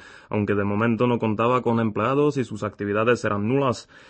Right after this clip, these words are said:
Este martes, los ediles decidieron renunciar al proyecto definitivamente y anular la empresa.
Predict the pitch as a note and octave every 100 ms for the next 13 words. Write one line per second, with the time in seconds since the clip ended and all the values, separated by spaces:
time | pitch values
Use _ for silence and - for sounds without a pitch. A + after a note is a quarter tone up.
0 | - - - - D#3 D#3+ E3+ E3+ D3+ D3
1 | B2+ B2 C#3 C#3 B2 A#2 A2+ A#2 B2+ B2
2 | A2+ A2 G#2+ G2+ B2 C3 B2+ A#2 A#2+ -
3 | A#2+ A2 A2 G2+ G#2 A2+ C#3+ C3+ D3 D3
4 | B2+ A2 G#2 G#2+ G#2 G2+ G2 G2 F#2+ A2+
5 | A2 A2+